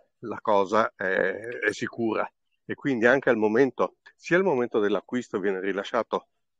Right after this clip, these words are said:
un certificato, che può essere anche solo una fattura, però che riporta quel numero di lingotto, ed è il, il, il documento che permette di rivenderlo anche tranquillamente per chi lo acquista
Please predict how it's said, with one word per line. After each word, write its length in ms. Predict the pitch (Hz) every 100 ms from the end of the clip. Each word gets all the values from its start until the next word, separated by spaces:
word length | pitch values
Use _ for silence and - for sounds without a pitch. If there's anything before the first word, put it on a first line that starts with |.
| _
un 140 | 113
certificato, 1300 | 98 113 98 110 - 107 107 107 110 - 107 101 - -
che 120 | - 104
può 100 | 120
essere 220 | 117 117
anche 220 | 117 -
solo 260 | 110 131 120
una 140 | 107
fattura, 420 | 107 117 - 123 98
però 260 | 101 107
che 320 | - 107 92 _ _ _ _ _
riporta 580 | - 98 - 113 110 107
quel 280 | - 139 135
numero 380 | 123 123 110 107
di 120 | 90
lingotto, 720 | 117 135 95 90 - 165 - _ _ _ _ _ _ _ _ _ _ _ _ -
ed 160 | 120
è 60 | 151
il, 180 | 143 - 151
il, 640 | 127 113 113 107 107 104 - - -
il 140 | - 120
documento 840 | 135 160 139 123 120 - 165 - _ _ _ _ _
che 160 | - 127
permette 640 | - 127 120 139 - 117
di 100 | 117
rivenderlo 640 | 131 123 127 139 127 123
anche 420 | 113 117 110 -
tranquillamente 840 | 101 107 104 123 131 123 107 107 139
per 160 | - 117
chi 120 | 113
lo 100 | 127
acquista 600 | - 104 90 - 127